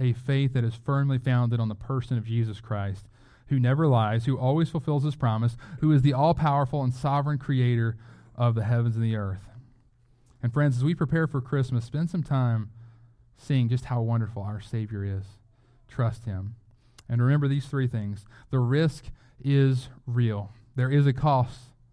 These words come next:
to following Christ. I-, I'm not gonna short sell being a believer of Christ. There's a reason why Jesus said to count the costs,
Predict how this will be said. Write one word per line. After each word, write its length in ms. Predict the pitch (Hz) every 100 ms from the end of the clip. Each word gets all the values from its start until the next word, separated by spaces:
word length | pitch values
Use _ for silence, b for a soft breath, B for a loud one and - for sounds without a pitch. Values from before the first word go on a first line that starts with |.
| -
to 80 | 127
following 340 | 120 117 110
Christ. 600 | - 113 98 98 - - b b b b b b -
I-, 160 | 113 127
I'm 100 | 135
not 180 | 143 147
gonna 140 | 139
short 360 | 127 147 151 123
sell 580 | - 139 131 135 127 B B B B B - 123
being 220 | 131 131
a 80 | 120
believer 400 | 120 123 120 117
of 120 | 104
Christ. 480 | - 123 107 98 -
There's 160 | 123 127
a 40 |
reason 380 | 120 139 135 127
why 140 | 123
Jesus 300 | 120 123 120
said 280 | - 123 123 B B
to 100 | 127
count 460 | 127 - 139 127 117
the 60 |
costs, 800 | 110 - 123 107 101 - - -